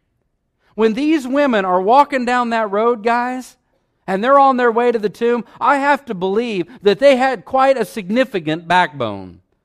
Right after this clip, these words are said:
Because they were gonna be going literally right up, and in their mind,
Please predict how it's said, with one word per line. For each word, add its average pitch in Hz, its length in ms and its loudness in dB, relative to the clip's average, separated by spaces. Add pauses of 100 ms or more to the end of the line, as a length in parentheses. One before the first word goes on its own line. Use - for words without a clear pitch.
(260)
Because 208 300 0
they 269 140 2
were 302 120 -2
gonna 262 180 0
be 233 120 -4
going 220 320 -2
literally 208 420 2
right 240 300 2
up, 190 140 -2
and 175 100 -4
in 185 100 -4
their 285 200 0
mind, 277 400 0